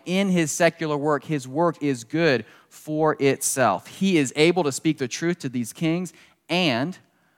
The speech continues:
he makes sure Babylon runs well. Imagine that. What a blessing to God's people who are living there to have a city that runs well.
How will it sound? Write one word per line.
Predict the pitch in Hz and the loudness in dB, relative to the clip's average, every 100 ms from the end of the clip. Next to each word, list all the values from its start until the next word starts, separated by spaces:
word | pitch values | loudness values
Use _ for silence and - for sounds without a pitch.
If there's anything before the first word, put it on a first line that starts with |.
| _ _ | _ _
he | - 185 | -8 -6
makes | 160 117 131 | -4 -4 -6
sure | - - 117 | -8 -8 -8
Babylon | 110 80 87 101 110 127 117 | -6 -4 -4 -4 -4 -4 -2
runs | 123 175 - | -2 -4 -8
well. | 95 57 - _ _ _ _ _ _ _ _ _ - | -12 -12 -14 _ _ _ _ _ _ _ _ _ -6
Imagine | 151 180 175 196 | 0 2 2 4
that. | 190 151 - - - _ _ _ _ _ _ _ _ _ _ _ _ _ _ 110 | 6 6 2 -20 -20 _ _ _ _ _ _ _ _ _ _ _ _ _ _ -2
What | 147 131 | 2 2
a | |
blessing | 117 110 127 165 - 127 151 | 0 -2 2 2 0 -4 -2
to | 120 | -4
God's | 107 117 143 160 - | 0 4 6 6 0
people | 143 131 165 | -6 -4 -4
who | 156 131 | -4 -4
are | 117 | -4
living | 113 117 135 131 | -4 -4 -4 -2
there | 139 | -2
to | 139 | -4
have | 113 | -6
a | 107 | -6
city | - 113 127 151 | -4 -2 0 0
that | 92 | -2
runs | 101 113 139 135 | -6 -6 -6 0
well. | 131 160 196 | 4 4 2